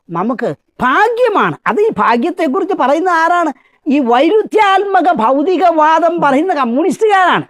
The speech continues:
യഥാർത്ഥത്തിൽ കമ്മ്യൂണിസ്റ്റുകാര് ഈ ഭാഗ്യത്തെയും ദൈവത്തെയും ഒക്കെ നിഷേധിക്കേണ്ട ആൾക്കാരാണ്. പക്ഷെ അവര് പറയുന്നത്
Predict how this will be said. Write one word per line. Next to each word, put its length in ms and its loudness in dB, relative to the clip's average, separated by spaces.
യഥാർത്ഥത്തിൽ 440 0
കമ്മ്യൂണിസ്റ്റുകാര് 840 0
ഈ 120 -2
ഭാഗ്യത്തെയും 880 0
ദൈവത്തെയും 500 2
ഒക്കെ 120 2
നിഷേധിക്കേണ്ട 680 0
ആൾക്കാരാണ്. 520 0
പക്ഷെ 200 -6
അവര് 300 0
പറയുന്നത് 520 -2